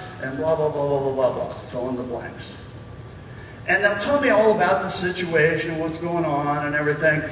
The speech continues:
And then there's always that moment where they go, "What should I do?" I always say the same thing. You should talk to them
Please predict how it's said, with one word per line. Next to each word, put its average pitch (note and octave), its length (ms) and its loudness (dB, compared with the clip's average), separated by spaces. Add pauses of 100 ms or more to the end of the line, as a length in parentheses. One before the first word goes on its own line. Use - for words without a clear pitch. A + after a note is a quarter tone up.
(260)
And E3+ 100 -2
then G3+ 140 2
there's G3+ 180 0
always A#3+ 300 6
that F#3 280 4
moment D#3+ 360 2
where E3 120 2
they E3+ 140 2
go, D#3+ 240 4 (1300)
"What F#3 140 -10
should - 220 -8
I F3 180 -6
do?" G#3+ 180 -6 (2500)
I F#3 140 4
always C#4+ 220 4
say C4+ 200 2
the A#3 100 4
same C4 260 0
thing. B3 320 2 (2750)
You C#3+ 100 -6
should D#3 200 -8
talk B3 380 -10
to - 80 -8
them - 320 -10